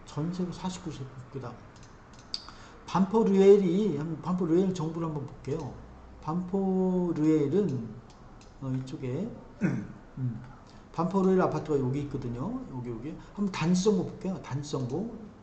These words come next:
네이버 부동산에서 클릭을 하면 단지 정보.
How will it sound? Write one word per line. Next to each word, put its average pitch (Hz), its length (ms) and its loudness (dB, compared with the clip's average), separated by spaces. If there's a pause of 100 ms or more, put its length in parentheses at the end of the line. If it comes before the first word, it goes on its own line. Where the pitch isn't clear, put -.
(840)
네이버 143 300 0
부동산에서 127 580 -4
클릭을 180 440 -2
하면 135 460 -4 (800)
단지 135 380 -4
정보. 123 580 0